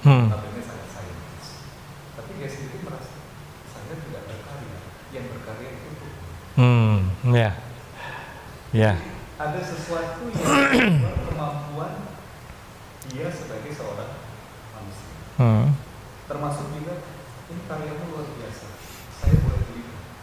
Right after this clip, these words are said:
Speaker 2: Kamu tidak akan bisa bayar karya saya. Karena ini saya persembahkan buat Tuhan dan Tuhan
Speaker 1: Hmm,
Speaker 2: berkarya."
Speaker 1: hmm, hmm.
Speaker 2: Lalu itu di, di, di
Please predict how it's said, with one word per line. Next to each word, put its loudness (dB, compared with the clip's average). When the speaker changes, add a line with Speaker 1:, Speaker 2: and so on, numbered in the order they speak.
Speaker 2:
Kamu -14
tidak -10
akan -14
bisa -14
bayar -12
karya -14
saya. -14
Karena -8
ini -6
saya -6
persembahkan -10
buat -8
Tuhan -4
dan -4
Tuhan -6
Speaker 1:
Hmm, 8
Speaker 2:
berkarya." -2
Speaker 1:
hmm, 2
hmm. 4
Speaker 2:
Lalu -4
itu -8
di, -4
di, -4
di -10